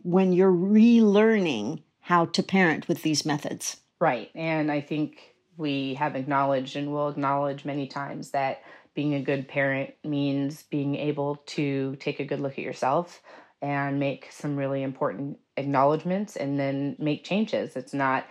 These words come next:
Speaker 2: an easy process, but so much of what we do,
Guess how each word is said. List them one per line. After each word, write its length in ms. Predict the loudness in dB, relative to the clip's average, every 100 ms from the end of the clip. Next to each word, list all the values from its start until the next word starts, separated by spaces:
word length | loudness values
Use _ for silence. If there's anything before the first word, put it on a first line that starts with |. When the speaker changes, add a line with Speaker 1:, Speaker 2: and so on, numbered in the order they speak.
| -16 -20 -2
Speaker 2:
an 140 | 0
easy 520 | 0 0 0 -2 -4 -4
process, 680 | 2 2 2 -2 -2 -6
but 320 | -2 -2 -2 -6
so 220 | -4 0
much 420 | 0 0 -2 -8
of 240 | -6 -6 -4
what 540 | 0 2 2 -2 -14 -20 _ _ _
we 600 | -6 -2 0 0 -4 -8 _ _ _
do, 640 | 0 2 2 0 -4 -8